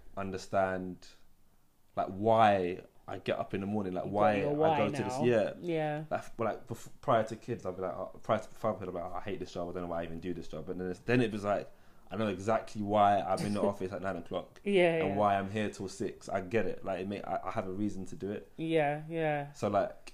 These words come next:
Speaker 1: I started to become
Speaker 2: Yeah.
Speaker 1: Cess. I
Speaker 2: So
Speaker 1: really
Speaker 2: it's
Speaker 1: started to
Speaker 2: actually
Speaker 1: become Cess.
Speaker 2: literally the opposite. It was the making of you. It
Speaker 1: Yeah.
Speaker 2: gave you a
Speaker 1: Like,
Speaker 2: purpose.
Speaker 1: people even started recognizing, like, s-, yeah, like, Cess.
Speaker 2: Mm-hmm.
Speaker 1: Cess is good at X. Cess does this.
Speaker 2: Yeah,
Speaker 1: And
Speaker 2: yeah.
Speaker 1: Cess, it, like,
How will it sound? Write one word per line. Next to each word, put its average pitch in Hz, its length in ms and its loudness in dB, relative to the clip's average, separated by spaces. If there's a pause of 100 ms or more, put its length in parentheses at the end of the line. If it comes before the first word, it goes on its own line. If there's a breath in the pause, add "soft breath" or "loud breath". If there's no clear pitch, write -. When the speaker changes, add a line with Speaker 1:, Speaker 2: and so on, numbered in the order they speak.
(120)
Speaker 1:
I 87 100 -6
started 95 380 0
to 104 100 -4 (180)
become 85 500 -4 (280)
Speaker 2:
Yeah. 151 440 2
Speaker 1:
Cess. - 600 -6 (180)
I 92 80 0
Speaker 2:
So 98 60 -4
Speaker 1:
really 185 160 4
Speaker 2:
it's 160 100 2
Speaker 1:
started 180 160 4
to 180 60 6
Speaker 2:
actually 185 260 0
Speaker 1:
become 165 160 0
Cess. - 100 2
Speaker 2:
literally 156 260 -4
the 151 160 -6
opposite. 175 420 0
It 143 60 0
was 151 120 -4
the 165 80 2
making 165 440 -2
of 143 140 -8
you. 143 160 -2
It 113 60 -2
Speaker 1:
Yeah. 117 180 8
Speaker 2:
gave 170 180 4
you 156 160 -2
a - 20 -4
Speaker 1:
Like, 104 200 0
Speaker 2:
purpose. - 60 -2
Speaker 1:
people 127 260 4
even 110 160 0
started 95 240 0
recognizing, 92 680 -2
like, 82 200 -10 (220)
s-, - 160 -10
yeah, 110 180 2
like, - 160 -2
Cess. - 540 -2
Speaker 2:
Mm-hmm. 156 240 -6
Speaker 1:
Cess 143 300 0
is 95 100 -6
good 107 160 0
at - 180 0
X. - 380 -6
Cess - 240 -4
does 95 280 -2
this. - 480 -2
Speaker 2:
Yeah, 160 340 0
Speaker 1:
And 143 140 -2
Speaker 2:
yeah. 143 60 -2
Speaker 1:
Cess, - 520 0
it, 95 100 -10 (180)
like, 98 240 -2